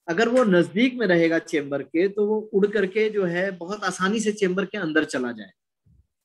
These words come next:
तो भूसा जा-, रखने का घर और आपका मशरूम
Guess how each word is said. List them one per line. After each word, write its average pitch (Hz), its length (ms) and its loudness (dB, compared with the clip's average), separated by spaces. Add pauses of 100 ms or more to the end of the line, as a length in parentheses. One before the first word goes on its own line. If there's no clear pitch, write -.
(600)
तो 240 80 0
भूसा 165 540 -2
जा-, 185 320 0
रखने 170 360 -4
का 226 140 0
घर 233 340 0 (140)
और 220 340 -2
आपका - 260 -6
मशरूम 202 480 -2